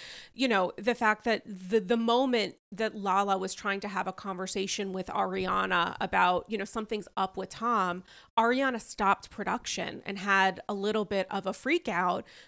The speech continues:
because she felt like Lala was manipulating whatever was going on for plot. And Ariana was very upset about her relationship being used and manipulated that way. There was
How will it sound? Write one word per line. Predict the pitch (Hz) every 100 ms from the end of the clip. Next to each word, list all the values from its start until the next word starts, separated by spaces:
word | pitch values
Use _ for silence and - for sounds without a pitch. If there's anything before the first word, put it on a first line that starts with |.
| -
because | 233 - 214
she | - 208
felt | - 220 214 -
like | 214 196
Lala | 190 190 196 214
was | 196 180 185 185 185 - - _
manipulating | 202 214 202 220 254 247 208 196 196 190
whatever | 190 - 220
was | 240 226
going | - 196 202
on | 185 180
for | - 202
plot. | - - 214 254 -
And | - 202
Ariana | 190 202 214 214 202
was | 202
very | 175 185 190 208 220
upset | 208 - - 220 233 -
about | 196 196 -
her | -
relationship | 196 196 185 202 233 202 196 - - - - _
being | 226 220 208
used | 185 190 -
and | 196
manipulated | 202 247 359 262 196 - -
that | - 180 -
way. | 180 160 147 - 202
There | 185 214
was | 196 185 190 -